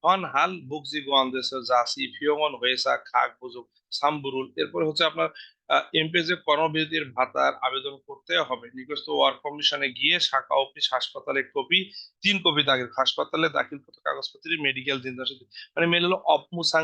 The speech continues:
যে কোম্পানিতে যে কারণ, উইহান জেহে দুর্ঘটনার, আহ, সাত দিনের ভিতরে খিয়ল ফলাফল নাউজি আসলে শাসিল শাসিল হলো আপনার প্রকৃত ঘটনা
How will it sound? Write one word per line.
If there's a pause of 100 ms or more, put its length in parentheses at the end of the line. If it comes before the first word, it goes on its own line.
(100)
যে (160)
কোম্পানিতে (100)
যে (160)
কারণ, (580)
উইহান (140)
জেহে
দুর্ঘটনার, (340)
আহ,
সাত (120)
দিনের (120)
ভিতরে (180)
খিয়ল (320)
ফলাফল (340)
নাউজি (220)
আসলে (480)
শাসিল (520)
শাসিল
হলো
আপনার
প্রকৃত (240)
ঘটনা